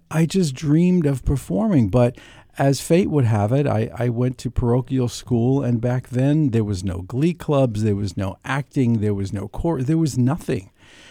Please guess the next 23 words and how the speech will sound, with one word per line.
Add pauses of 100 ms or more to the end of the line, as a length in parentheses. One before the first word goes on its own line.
(320)
And, (340)
you
know,
it
just
wasn't
something
that
came
up.
The
kids
didn't
do
that
back
then
the
way
they
do
it
now.